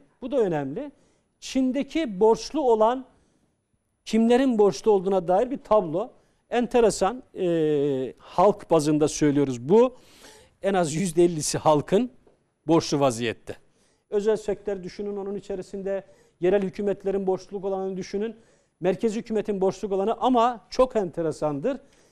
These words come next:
Artık doksan dokuz, doksan, iki binden itibaren halk da Çi-, ciddi manada Çin'de borçlandırılıyor. Devam edelim. Evet, bu da Çin'in, e, bu kuşak yol bağlamında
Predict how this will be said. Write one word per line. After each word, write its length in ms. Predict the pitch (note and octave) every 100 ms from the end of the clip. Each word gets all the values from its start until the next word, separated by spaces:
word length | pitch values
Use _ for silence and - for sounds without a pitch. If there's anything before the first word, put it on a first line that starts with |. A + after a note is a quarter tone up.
| _ _
Artık 340 | G3 F#3+ F#3+ -
doksan 400 | G3+ - G#3 F3+
dokuz, 360 | F3+ A3+ A3+
doksan, 260 | F#3 F3+ F#3
iki 300 | E3+ - A#3
binden 240 | G#3 F3+
itibaren 600 | D#3 - D3 C#3+ E3 A#3 - - - _
halk 480 | _ - A3+ A3+ -
da 140 | D3 B2+ -
Çi-, 300 | - E3 C3+
ciddi 280 | D3+ F3 G#3+
manada 360 | D3+ C#3 G#3
Çin'de 500 | - - E3 E3 A3+ -
borçlandırılıyor. 880 | D#3+ E3+ - F3 C#3+ C3+ A#2 B2+ F#3+ - _ _ _ _ -
Devam 240 | A#3+ G#3+
edelim. 360 | D#3 C#3+ G3+ A#3+ _ _ _ _ _ _ _ _ _ _ _ _ _ _ _ _ _ _ _ _ _ _ _ _ -
Evet, 280 | B3 G3 C#4
bu 120 | B3
da 240 | C#4 C#4 -
Çin'in, 760 | - C4 A#3+ C4+ D4+ F#4 F#4+
e, 80 | F#3 F3+ E3+ D#3+ D#3 C#3+
bu 120 | F3
kuşak 480 | - - A#3 A#3+ -
yol 360 | G#3+ B3+ G#3+ F#3
bağlamında 960 | F3+ D#3+ D3+ D3 C#3 C3 F3 B3